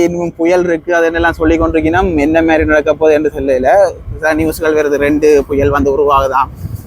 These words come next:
அதுல வந்து ரெண்டும் எதிர் திசையில வந்தா வந்து போய் அப்படியே மழை கலைஞ்சு போயிடுமா, அப்புறம் வறட்சி வருமா, அப்படி எல்லாம் சொல்லினோம். ஆனா இப்ப, இப்ப பெய்த மழை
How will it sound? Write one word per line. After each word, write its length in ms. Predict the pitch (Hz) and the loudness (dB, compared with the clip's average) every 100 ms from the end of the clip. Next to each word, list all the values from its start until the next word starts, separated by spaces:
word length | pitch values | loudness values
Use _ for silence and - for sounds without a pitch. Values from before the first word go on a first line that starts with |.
| - | -4
அதுல 180 | 139 143 143 | 0 2 2
வந்து 200 | 139 139 139 | 2 2 2
ரெண்டும் 320 | 147 147 147 139 | 0 0 2 2
எதிர் 260 | 151 147 | 4 2
திசையில 280 | 139 139 135 131 | -2 -2 0 2
வந்தா 220 | - 131 131 | 2 2 0
வந்து 180 | 131 139 135 | 2 2 2
போய் 180 | - 139 | 2 2
அப்படியே 200 | 127 135 131 127 | 4 2 2 0
மழை 180 | 139 143 | 0 0
கலைஞ்சு 300 | 135 139 143 139 | 0 -2 0 0
போயிடுமா, 320 | 131 127 127 131 | 0 -2 -8 -6
அப்புறம் 300 | 135 131 127 | 0 2 2
வறட்சி 300 | 135 127 - | 0 -2 0
வருமா, 240 | 131 127 123 | 0 0 -2
அப்படி 200 | 123 123 | -2 0
எல்லாம் 220 | 131 135 127 | 0 -2 -6
சொல்லினோம். 420 | 120 117 120 - - - - - 127 | -4 -4 -4 -6 -8 -16 -20 -18 -4
ஆனா 120 | 139 139 | 0 2
இப்ப, 140 | 139 135 - | 2 2 2
இப்ப 160 | 160 147 | 2 2
பெய்த 200 | 143 147 143 | 2 2 0
மழை 160 | 139 | 2